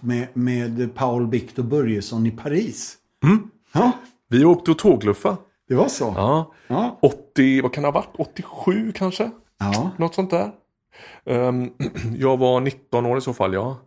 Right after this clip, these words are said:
Speaker 1: Mm.
Speaker 2: Då tog vi en månad och åkte och tågluffa genom Europa. Superkul.
Speaker 1: Ja.
Speaker 2: Superkul.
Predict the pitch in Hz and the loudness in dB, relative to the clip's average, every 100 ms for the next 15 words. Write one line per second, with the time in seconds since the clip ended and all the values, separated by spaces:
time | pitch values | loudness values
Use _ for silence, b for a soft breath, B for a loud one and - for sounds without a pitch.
0 | _ 120 180 B B B 127 127 131 147 | _ -2 -2 B B B 2 4 4 2
1 | 123 127 131 117 104 104 107 104 - 110 | 4 2 2 2 2 0 2 0 -2 -4
2 | - 107 104 98 - 104 104 101 98 95 | 0 0 0 -2 -2 -2 -2 -2 -2 -4
3 | - 110 123 - - - 123 104 - - | -4 -6 -6 -10 -18 -4 -2 -2 -6 -6
4 | - 78 110 131 139 123 113 _ - 107 | -4 -4 -4 -4 -4 -6 -12 _ -10 -6
5 | 101 92 - 113 - 123 139 139 | -6 -6 -6 -6 -8 -8 -6 -8